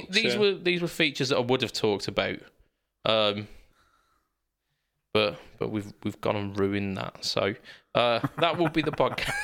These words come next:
Speaker 2: <laughs> that will be the podcast for this week. Um, what do we usually do at the end? We usually thank our Patreon backers,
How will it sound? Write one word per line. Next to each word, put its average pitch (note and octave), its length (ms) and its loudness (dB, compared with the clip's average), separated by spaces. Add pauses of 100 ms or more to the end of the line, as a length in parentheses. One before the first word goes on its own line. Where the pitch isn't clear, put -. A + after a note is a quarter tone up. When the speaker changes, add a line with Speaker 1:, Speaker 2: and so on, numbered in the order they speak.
(200)
Speaker 2:
<laughs> F3 880 2
that C#3 140 2
will C#3 140 0
be D3+ 80 4
the D3+ 100 0
podcast A2+ 400 2
for G#2+ 120 -2
this G2+ 220 0
week. G2 340 -2 (180)
Um, B2 480 2 (440)
what F3 140 2
do F#3+ 80 -6
we F#3 100 0
usually E3 320 0
do C3 160 2
at A2 60 2
the G#2+ 80 2
end? G2+ 120 0
We A2+ 100 -2
usually D#3 280 2
thank A#2+ 340 -2
our A2 100 4
Patreon G2+ 440 -2
backers, G2 420 0